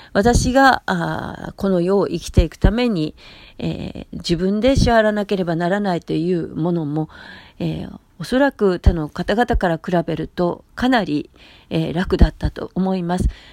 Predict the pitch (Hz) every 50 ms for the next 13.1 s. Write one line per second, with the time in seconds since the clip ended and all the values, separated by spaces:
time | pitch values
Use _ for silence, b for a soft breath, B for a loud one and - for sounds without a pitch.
0 | B B - - 269 294 330 - 392 294 233 208 208 226 240 233 202 160 135 -
1 | _ - 160 160 147 _ - - - - - - 202 196 185 180 165 170 185 190
2 | 196 220 226 - - 185 175 175 202 214 220 208 B B B B B B B -
3 | - 208 196 185 - 165 - 185 160 175 - - 247 262 269 233 214 190 165 -
4 | - 170 - 202 190 185 175 - 175 170 170 170 196 220 208 175 175 185 - 240
5 | 233 208 180 190 226 254 254 _ - 170 - 151 156 156 151 - - - 147 143
6 | - B B B B B B B B B B _ 185 196 - 240 240 254 247 247
7 | 247 247 240 - - 285 294 294 285 240 190 - - 202 180 170 - - - 107
8 | - - _ _ _ _ - 196 190 - 165 160 165 - - - 180 180 175 175
9 | 175 180 180 185 180 - 233 247 269 285 240 - 208 233 247 233 185 160 - -
10 | - 123 - - _ b b b b b b b b b b - - 180 208 202
11 | 165 147 - _ 135 147 143 110 107 117 - - 151 - - 185 185 185 220 277
12 | - - 254 240 214 - 165 - - - - - _ _ _ _ - 254 262 226
13 | 151 131